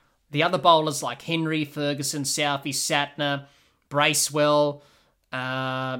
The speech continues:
Mitchell, Neesham, when they came on to bowl, they didn't really do much in terms of, you know, wickets and that. Um, they let the pressure slip, New Zealand, and, and that was the main concern for them with the bowling.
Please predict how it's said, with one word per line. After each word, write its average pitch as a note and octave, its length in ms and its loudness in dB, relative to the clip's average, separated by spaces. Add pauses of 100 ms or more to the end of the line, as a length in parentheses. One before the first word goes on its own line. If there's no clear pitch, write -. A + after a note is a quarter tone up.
Mitchell, D#3+ 840 -2
Neesham, D3+ 760 -2 (120)
when C#3+ 80 -8
they E3 120 -4
came F3+ 320 -2
on E3+ 160 0
to D#3+ 100 -6
bowl, C#3 580 0 (640)
they D#3+ 220 0
didn't D#3+ 240 -2
really C#3+ 180 -2
do C#3+ 200 -2
much C3+ 540 -2 (200)
in C#3 120 -8
terms C#3 540 -2
of, B2+ 420 -4 (500)
you D3 120 -10
know, B2+ 140 -6
wickets C#3 460 -6
and B2+ 160 -8
that. G#2 220 -14 (160)
Um, B2+ 480 -8 (560)
they D3+ 140 -2
let F#3+ 220 0
the D#3+ 60 -8
pressure E3+ 380 0
slip, D3 420 -4 (200)
New D3 160 -2
Zealand, B2+ 420 -8 (120)
and, C#3+ 220 -8
and D#3+ 140 -4
that F#3 140 0
was F#3+ 160 -4
the E3 80 -6
main D3 280 -2
concern C#3+ 440 -4
for C#3 100 -12
them C#3+ 160 -4
with C3 100 -6
the C3+ 60 -6
bowling. C3 440 -2